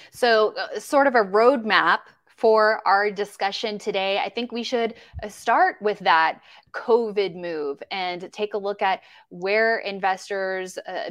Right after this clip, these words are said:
may have gotten into the stock, how they could have played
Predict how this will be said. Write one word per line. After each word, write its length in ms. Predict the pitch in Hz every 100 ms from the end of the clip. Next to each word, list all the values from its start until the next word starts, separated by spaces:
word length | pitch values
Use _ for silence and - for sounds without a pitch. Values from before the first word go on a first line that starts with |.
| 180
may 200 | 175 196
have 200 | 190 -
gotten 380 | 180 175 196 -
into 360 | 190 196 220
the 100 | 214
stock, 460 | 208 - 202 202 208
how 160 | 196 190
they 120 | 185
could 220 | - 208
have 180 | 190 -
played 720 | _ - 190 190 202 214